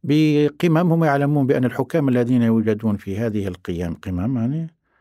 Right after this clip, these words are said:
لا ينظرون في نفس الاتجاه الذي تنظر فيه الشعوب، يعني، لا تتفق مصالحهم.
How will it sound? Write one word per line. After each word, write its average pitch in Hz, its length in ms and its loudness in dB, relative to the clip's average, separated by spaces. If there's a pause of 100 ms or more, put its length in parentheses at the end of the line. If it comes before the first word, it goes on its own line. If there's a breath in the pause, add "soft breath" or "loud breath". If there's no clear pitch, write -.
(200)
لا 156 60 2
ينظرون 196 360 2
في 180 100 -2
نفس 175 160 -2
الاتجاه 156 380 -2
الذي 143 280 -4
تنظر 147 240 -2
فيه 135 160 -2
الشعوب، 127 480 -2
يعني، 104 180 0
لا 127 120 0
تتفق 131 360 -6
مصالحهم. 123 680 -2